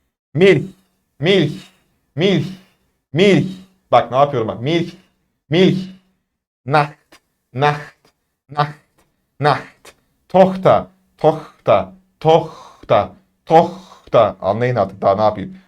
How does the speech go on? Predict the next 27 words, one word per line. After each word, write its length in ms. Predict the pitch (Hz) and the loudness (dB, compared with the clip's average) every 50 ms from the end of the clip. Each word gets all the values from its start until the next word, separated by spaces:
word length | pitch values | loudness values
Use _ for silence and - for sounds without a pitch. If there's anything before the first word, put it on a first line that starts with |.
| _ | _
Tochter. 460 | - 170 180 175 - - - 104 95 - - - _ _ _ _ _ _ _ - | 2 2 2 2 2 2 2 2 2 0 -6 -18 _ _ _ _ _ _ _ -4
Bunu 140 | 170 202 | -2 0
nasıl 180 | 226 233 214 214 | 0 0 0 0
okuyacağım? 240 | 175 170 170 151 156 | -2 -2 -2 -2 0
China 300 | - 175 190 196 214 233 | 2 2 2 2 2 2
mı 60 | 240 | 2
diyeceğim 300 | 226 208 156 143 120 107 | 2 2 0 0 -2 -4
buna? 180 | 101 95 92 95 - - | -8 -10 -12 -14 -12 -8
Hele 180 | 156 180 170 | -4 -4 -4
bir 140 | 170 175 170 | -4 -4 -2
Chan 220 | - 151 143 151 | -2 -2 -2 -2
Chin 160 | 147 165 170 165 | -4 -6 -6 -4
Chon 200 | - 170 165 - | -4 -4 -2 0
China 300 | 160 143 147 151 147 139 | 0 0 0 2 2 2
de 100 | 117 104 | 2 0
bakayım. 320 | 104 104 - 101 92 92 _ _ _ _ _ _ _ _ _ _ _ _ _ - | 0 -4 -6 -12 -12 -14 _ _ _ _ _ _ _ _ _ _ _ _ _ -4
China. 520 | 190 220 226 220 208 180 - 95 - - - - - - _ _ | 0 0 2 2 2 2 0 0 -2 -6 -12 -16 -20 -20 _ _
China, 720 | _ - - - 208 226 233 226 208 214 214 214 208 214 - - - _ | _ -14 -8 -6 -4 -2 0 2 4 4 4 4 2 -2 -6 -14 -10 _
Tochter, 640 | - 170 185 196 190 - - - 196 190 185 185 180 185 185 190 | 2 4 4 4 2 -2 0 4 6 6 6 6 2 -2 -6 -4
Nacht, 600 | 127 151 165 175 180 180 - - - _ _ _ _ _ _ - | 0 0 2 2 2 -2 -4 -12 -20 _ _ _ _ _ _ -6
Milch, 420 | 123 165 185 190 185 180 185 185 - - - _ _ _ - | -2 0 2 2 2 0 -2 -6 -10 -18 -20 _ _ _ -2
Licht, 560 | 123 139 165 196 196 190 - - - - _ - _ _ _ - | 2 4 4 4 2 -2 -8 -16 -20 -20 _ -20 _ _ _ 0
Buch. 340 | 143 156 143 123 - - - - _ _ _ _ - | 4 6 6 6 6 2 -6 -16 _ _ _ _ -6
Buch, 380 | 131 135 190 240 247 240 - - - - _ _ _ - | 0 4 4 6 4 4 2 -2 -10 -16 _ _ _ -8
Licht, 460 | 135 147 170 180 180 185 185 - - - _ _ _ - | -2 0 2 2 0 -2 -6 -10 -20 -20 _ _ _ -6
Milch, 340 | 131 175 214 214 202 190 - - - _ _ _ - | -2 -2 -2 -2 -2 -6 -10 -18 -20 _ _ _ -4
Nacht, 440 | 135 139 139 139 139 - - _ | 0 0 0 0 -2 -6 -14 _